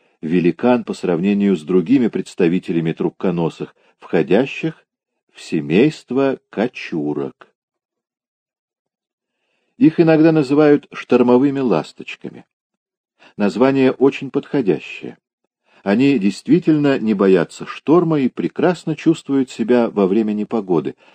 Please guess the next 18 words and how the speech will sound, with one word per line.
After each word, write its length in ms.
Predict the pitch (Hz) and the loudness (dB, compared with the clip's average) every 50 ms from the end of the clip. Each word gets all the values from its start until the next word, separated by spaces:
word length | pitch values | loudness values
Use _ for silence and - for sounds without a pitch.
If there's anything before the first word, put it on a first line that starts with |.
| _ _ _ _ - | _ _ _ _ -2
Они 260 | 92 101 127 160 170 | 0 2 2 2 4
и 100 | - 175 | 2 2
правда 460 | 175 - 165 165 143 139 127 131 135 | 2 4 2 4 4 4 4 2 2
несколько 480 | 131 135 131 - - 139 127 - - 123 | 2 2 -2 -2 -2 -2 -2 0 0 -2
похожи 540 | - 131 123 - - 123 117 113 - 113 | 0 0 -2 0 2 2 2 2 2 -2
на 120 | 113 113 110 | -2 -2 0
ласточек 680 | 104 107 104 98 - - - 92 - - - - _ _ _ _ _ | 0 0 0 -2 -4 -8 -12 -10 -10 -10 -14 -14 _ _ _ _ _
и 140 | - 139 156 | -2 0 2
величиной. 840 | 139 110 87 82 78 - - 98 85 78 80 85 98 110 123 123 _ _ _ _ _ _ _ _ _ _ _ _ - | 2 2 0 0 -2 -4 -4 -4 -2 -2 0 2 2 2 0 -2 _ _ _ _ _ _ _ _ _ _ _ _ -10
Некоторые 540 | 98 101 110 107 - _ - 95 87 85 82 | -4 -2 -2 -2 -2 _ -4 -2 0 0 2
весят 420 | 78 87 82 - - 92 - _ _ _ _ _ _ | 2 2 0 0 -2 -8 -8 _ _ _ _ _ _
граммов 560 | - 82 90 87 85 80 73 71 71 69 - | -6 -2 0 2 2 0 0 -4 -10 -12 -10
двадцать, 680 | - 78 69 76 76 76 78 _ - - - 92 _ _ _ _ _ _ _ _ _ | -8 -6 -4 -2 -4 -4 -6 _ -16 -16 -16 -16 _ _ _ _ _ _ _ _ _
другие 400 | - 170 170 160 - 95 92 85 | -8 -6 -4 -2 -2 0 -2 -2
покрупнее, 800 | - 92 - - - 76 - - 82 76 78 82 87 90 92 - _ _ _ - | -2 -4 -6 -4 -6 -6 -6 -8 -6 -2 0 0 0 0 -2 -6 _ _ _ -10
размером 580 | - 85 82 76 73 80 82 82 80 78 78 73 - | -4 -2 -2 -2 -2 -2 -2 0 0 -2 -4 -6 -12
с 100 | - - | -16 -12
дрозда, 600 | - - 73 67 - 65 65 76 78 82 90 185 | -8 -8 -8 -8 -8 -8 -6 -4 -2 -2 -4 -4